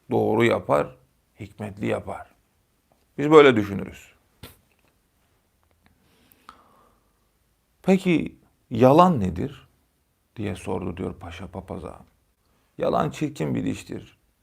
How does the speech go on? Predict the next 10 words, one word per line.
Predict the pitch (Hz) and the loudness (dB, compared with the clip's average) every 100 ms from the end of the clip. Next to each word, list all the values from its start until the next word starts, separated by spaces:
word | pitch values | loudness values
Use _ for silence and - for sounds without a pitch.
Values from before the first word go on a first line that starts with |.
| _ _ _ - | _ _ _ -2
Doğru | 123 123 135 | 2 2 2
bir | 117 | 0
insan | 117 117 120 | -4 -6 -6
yapacağı | 117 107 113 113 110 | -4 -4 -2 0 -2
iş | 110 - | -4 -6
değildir. | 117 110 98 101 101 - _ _ _ - _ _ _ _ _ _ _ _ _ _ _ - | -4 -4 -6 -10 -12 -18 _ _ _ -20 _ _ _ _ _ _ _ _ _ _ _ -2
Rezil | 117 120 131 | 0 4 2
insanlar | 120 110 - 113 104 101 95 | 0 -4 -4 -4 -2 -4 -2
bunu | 98 | -4
yapar. | 92 85 - 104 - | -4 -8 -10 -10 -12